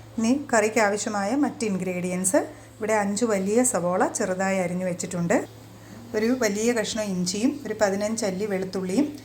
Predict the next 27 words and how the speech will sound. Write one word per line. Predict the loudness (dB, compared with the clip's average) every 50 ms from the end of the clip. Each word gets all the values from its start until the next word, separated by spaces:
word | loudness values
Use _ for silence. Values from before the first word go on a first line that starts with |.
| -20 -20 -20 -12 -8
നമ്മൾ | -4 -2 0 0 0 -2 -4 -8 -16 -12 -4 0
ചതച്ച് | 0 2 2 0 0 0 0
വെച്ചിട്ടുണ്ട്. | 0 -2 -2 -4 -6 -6 -4 -4 0 0 0 -2 -2 -6 -20 -20 -18 -4 0
ഇതിലേക്ക് | 2 4 4 4 4 4
ആവശ്യമുള്ള | 2 2 0 -2 -2 -2 -4 -2 -2 -4
പൊടികൾ, | -2 -2 -2 -2 0 0 2 2 0 0 -2 -8 -16 -20 -20 -20 -20 -16 -10 -6 -2
ആ, | 0 2 2 2 2 0 -2 -4 -4
ഒരു, | -2 0 0 0 -2 -4 -8 -14 -20 -20 -20 -20 -18 -12 -8
ആ, | -6 -4 -4 -4 -4 -4 -4 -6 -6 -6 -8 -10 -14 -12 -10
മൂന്ന് | -6 -4 -2 2 4 4 4
സ്പൂൺ | 4 2 0 0 0 2 2 0 -2 -6 -14 -18 -18 -10 -4
മുളക് | -2 0 2 2 2 2
പൊടി, | 0 2 2 2 2 0 -2 -8 -14 -18 -20 -14 -8
അതുപോലെ | -6 -4 -4 -2 -2 -2 -2
തന്നെ | -2 -4
മൂന്ന് | -4 -4 -4 -4 -2 -2 0
സ്പൂൺ | 0 -2 -2 0 2 2 2 2 0 -2 -2
മല്ലിപ്പൊടി, | -2 -2 0 0 -2 0 0 0 2 2 0 0 -4 -10 -16 -20 -20 -20 -20 -20 -12 -8
വലിയ | -8 -6 -2 0 2 2
സ്പൂണാണ്, | 2 0 -2 -2 -2 -2 -2 0 0 0 -2 -2 -6 -14 -18 -20 -12 -8 -6
അതുപോലെ | -4 -2 -2 0 0 0 0
തന്നെ | 0 0 0 0 -2 -4 -10 -8
ഒരു, | -4 -2 -2 0 0 -2 -2 -4
ആ, | -4 -2 -2 -2 -2 -2 -2 -4 -4 -2 0
അര | 0 2 2
സ്പൂൺ | 0 0 -2 -2 0 2 2 0 0 -4 -14 -18 -16 -10 -6
മഞ്ഞൾപ്പൊടി, | -6 -4 -4 -4 -4 -4 -2 0 2 0 0 -2